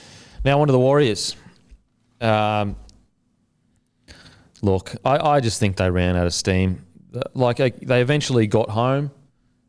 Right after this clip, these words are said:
but I just think these last couple years have impacted the club so much. It's gonna be really tough for them to,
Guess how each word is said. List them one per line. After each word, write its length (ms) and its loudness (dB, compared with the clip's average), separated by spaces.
but 340 -2
I 140 2
just 180 -2
think 160 -4
these 200 0
last 320 0
couple 260 -4
years 520 -2
have 260 -6
impacted 500 -2
the 80 -4
club 380 -4
so 360 -2
much. 460 -6
It's 120 -12
gonna 180 2
be 120 0
really 220 0
tough 260 -6
for 80 -8
them 180 -8
to, 300 -6